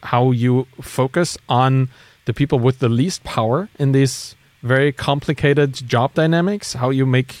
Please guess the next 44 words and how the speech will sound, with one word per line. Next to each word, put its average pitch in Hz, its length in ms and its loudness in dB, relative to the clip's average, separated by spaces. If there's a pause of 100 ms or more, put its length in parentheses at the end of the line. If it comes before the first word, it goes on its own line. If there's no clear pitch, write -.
(200)
make 123 240 -2
absolutely 143 540 -2
sure 147 360 -2
that 131 180 -2
they 131 100 0
get 135 180 -2
the 131 80 -2
best 131 300 -2
deal 151 160 0
possible 175 600 -2 (220)
while 139 220 2
still 165 580 2 (600)
empowering 147 480 2
also 123 260 -6
the 120 80 -6
companies 127 480 -2
that 117 160 -4
choose 143 380 -2
to 135 80 -2
work 143 240 -2
with 160 160 -2
you, 185 260 2 (360)
how 131 260 0
you 123 180 2
teach 180 400 -4
people 185 380 -2
to - 120 -2
do 135 280 0
stuff - 520 -4 (320)
that, 143 200 -2 (160)
to, 139 300 2
to 151 220 -2
sell 143 340 2
to 143 300 2
other 139 220 2
companies. 160 320 0
It's 240 180 0
just 311 160 2
wonderful, 254 360 0
man. 175 180 2
That, 190 140 -2
that's 381 180 0
so 269 180 0
cool. 208 400 0